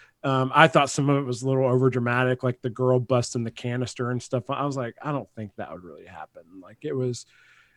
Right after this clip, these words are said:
I, I almost think that some of that stuff hurt the case a little bit, you know, of what they were trying to say. But if you get past all that, the overall message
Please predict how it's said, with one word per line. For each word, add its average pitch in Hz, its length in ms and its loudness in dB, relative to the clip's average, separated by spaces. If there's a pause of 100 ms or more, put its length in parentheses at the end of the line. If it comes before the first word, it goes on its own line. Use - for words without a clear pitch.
(140)
I, 175 180 6
I 185 60 12
almost 185 320 8
think 147 240 6
that 147 180 0
some 147 220 4
of 143 60 8
that 139 120 4
stuff 139 240 2
hurt 131 320 -2
the 139 80 0
case 143 360 4
a 143 40 -2
little 143 200 4
bit, 156 360 4 (260)
you 151 140 4
know, 151 300 4
of 131 100 2
what 143 200 2
they 139 80 2
were 135 80 2
trying 143 200 0
to 143 60 0
say. 147 260 2
But 143 160 2
if 123 80 -8
you 160 80 -2
get 196 160 6
past 156 320 6
all 135 160 4
that, 135 380 0 (420)
the - 180 -2
overall 165 500 12
message 131 800 4